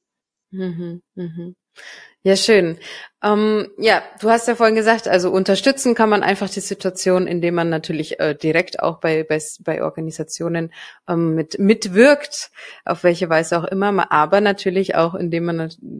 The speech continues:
bei, bei dir auch Produkte kauft.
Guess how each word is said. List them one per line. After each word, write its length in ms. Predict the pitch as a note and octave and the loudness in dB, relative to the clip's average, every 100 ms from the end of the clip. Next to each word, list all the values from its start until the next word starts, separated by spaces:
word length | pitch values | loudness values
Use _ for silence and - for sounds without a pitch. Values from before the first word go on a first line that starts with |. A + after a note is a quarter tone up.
| - | -8
bei, 140 | - D#3 | -4 -4
bei 460 | - D3 D3+ D3+ - | -2 -2 -2 -6 -6
dir 440 | F#3 G#3+ A3+ A3 - | 2 4 4 2 0
auch 280 | E3 F3 - - - | 0 0 -4 -10 -8
Produkte 400 | F#3+ G#3 G#3+ G#3 | -4 -4 -2 -2
kauft. 500 | - F3 F#3 - | 2 2 2 -2